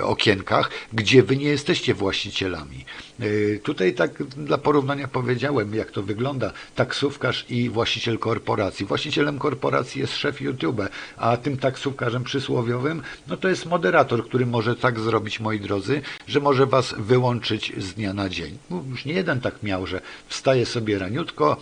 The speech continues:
idzie sobie tam, moi drodzy, do komputerka, włącza i patrzy, uj, nie ma, nie ma mojego okienka, uj, wyparowało. Ale, moi drodzy, dlaczego oni tam siedzą? To ja wam powiem, dlaczego siedzą. Bo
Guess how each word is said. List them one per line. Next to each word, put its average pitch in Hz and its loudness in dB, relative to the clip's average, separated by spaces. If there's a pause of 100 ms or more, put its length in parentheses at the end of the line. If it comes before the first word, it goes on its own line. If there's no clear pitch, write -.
(180)
idzie 127 0
sobie 101 -2
tam, 98 -6
moi 101 -2
drodzy, 101 -2
do 98 -4
komputerka, 131 -4
włącza 117 -2
i 113 -8
patrzy, 135 -2
uj, 185 6 (120)
nie 120 0
ma, 120 2 (220)
nie 185 -2
ma 185 0
mojego 175 2
okienka, 117 0
uj, 156 -2
wyparowało. 123 -2 (480)
Ale, 113 8
moi 123 2
drodzy, 120 0
dlaczego 117 2
oni 131 2
tam 123 0
siedzą? 92 -2
To 131 -4
ja 139 0
wam 160 -2
powiem, 143 2
dlaczego 95 -2
siedzą. 76 -8 (320)
Bo 117 4